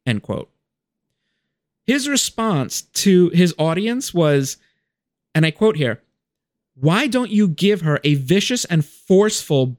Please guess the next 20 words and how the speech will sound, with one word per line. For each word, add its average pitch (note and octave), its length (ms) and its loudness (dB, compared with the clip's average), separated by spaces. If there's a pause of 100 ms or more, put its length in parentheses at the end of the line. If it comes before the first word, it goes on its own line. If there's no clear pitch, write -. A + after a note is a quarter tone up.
(120)
backhanded F3 800 -2
slap E3 640 -2 (240)
with E3 220 0
your D#3 180 2
knuckles C#3+ 760 2 (240)
right D#3+ 300 0
across F#3 400 -4
her D3+ 160 -2
face - 600 -4 (460)
and C3+ 240 2
make D3 260 2
it E3+ 220 -2
hurt," - 400 -4 (460)
end B2 260 -2
quote. - 320 -8 (2750)
And G3 220 4
just A#3 280 -2
like A3 180 -2
Mister G#3 320 0
West, F#3+ 440 -4